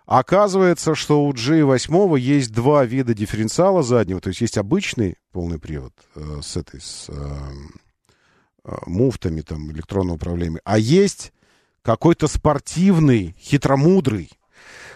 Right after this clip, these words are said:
который настолько правильно подходит для зимнего пилотирования, который позволяет относительно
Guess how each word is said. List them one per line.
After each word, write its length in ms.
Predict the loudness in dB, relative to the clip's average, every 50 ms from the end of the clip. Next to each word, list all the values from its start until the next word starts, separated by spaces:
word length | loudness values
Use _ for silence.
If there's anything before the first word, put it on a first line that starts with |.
| _ _
который 560 | -4 -2 -2 0 4 4 2 4 4 2 0
настолько 600 | 2 2 0 0 0 0 0 0 2 0 -2 -4 -4
правильно 500 | -2 0 0 2 2 0 0 -2 -2 -2
подходит 520 | 0 0 0 0 2 2 2 4 2 0
для 180 | 2 2 2 2
зимнего 460 | 2 2 2 4 4 6 4 4 4
пилотирования, 1000 | 2 4 4 4 2 2 2 2 2 4 4 2 0 0 -2 -4 -8 -12 -16 -20 -20 -18 _
который 500 | -6 -4 0 2 2 4 4 4 4 2
позволяет 760 | 0 -2 -4 0 2 2 4 4 4 4 4 2 2 -2 -6 _ _ _ _ _ _ _ _ _ -2
относительно 1080 | -2 -2 0 0 0 0 0 0 0 0 0 0 0 0 2 2 4 2 2 0